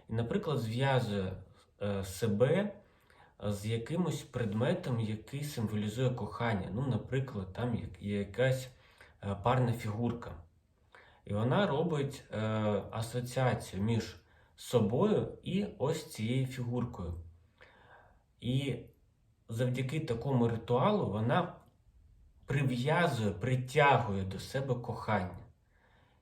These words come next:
І, е, через деякий час в її житті з'явиться, е, чоловік, який буде їй парою. Але не до конкретного когось, а саме ось до такого абстрактного поняття.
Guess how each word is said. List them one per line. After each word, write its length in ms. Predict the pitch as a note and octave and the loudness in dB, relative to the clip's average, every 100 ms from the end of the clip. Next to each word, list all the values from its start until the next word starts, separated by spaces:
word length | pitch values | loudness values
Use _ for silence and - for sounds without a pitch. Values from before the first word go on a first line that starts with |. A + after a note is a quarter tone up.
| _ | _
І, 280 | C3 F#3 G#3+ - | -2 -2 -2 -4
е, 560 | A#2+ A#2 A#2 A2+ A2+ G#2+ - | 0 2 4 4 2 0 -4
через 260 | - A#2+ A#2 | -6 -2 0
деякий 320 | B2+ B2 G#2 | 0 0 -2
час 460 | - C3+ D#3 F3+ - | -4 -2 -2 -4 -8
в 40 | G#2 | -4
її 140 | A2 | -2
житті 460 | G#2+ G#2 - D#3+ F#3 G#2+ | -2 -4 -6 -6 -4 -4
з'явиться, 640 | G2+ A2 G#2+ G2 F#2 F#2 F2+ - - - - | -2 0 2 0 -4 -10 -10 -12 -20 -16 -6
е, 100 | G#2 | -4
чоловік, 580 | - A2+ A2 A#2+ F#3 G2+ | -2 -2 -2 0 -2 -4
який 380 | G2 - D3 D#3+ - - _ | -6 -4 -4 -4 -8 -20 _
буде 320 | F#2+ A#2 A#2 | -4 0 0
їй 280 | F#2+ G2+ A2+ - - | 0 0 -2 -6 -2
парою. 320 | A2+ F#2+ E2+ - - - - | 0 0 -2 -8 -12 -18 -10
Але 480 | G2 G#2+ D3+ E3+ - - | -2 2 4 2 0 -6
не 220 | A2+ B2+ | 0 2
до 140 | C3+ A#2+ | 4 2
конкретного 720 | A#2+ G#2+ G2 F#2+ F#2+ A2 C3 | 0 -2 0 -4 -2 -4 -4
когось, 460 | - D#3 F#3 G3+ - | -6 -4 -4 -4 -6
а 100 | A#2 | -8
саме 340 | - E3 F#3+ | -2 0 2
ось 280 | B2 D3 G#2 | 0 -2 -2
до 260 | G2 C3+ | 0 0
такого 380 | - - - B2+ | -2 -6 -4 -2
абстрактного 640 | A#2+ - G2+ - - G#2 G#2 | -2 -4 -4 -4 -4 -6 -4
поняття. 520 | A2+ G#2+ F#2 F#2 | -4 -4 -4 -10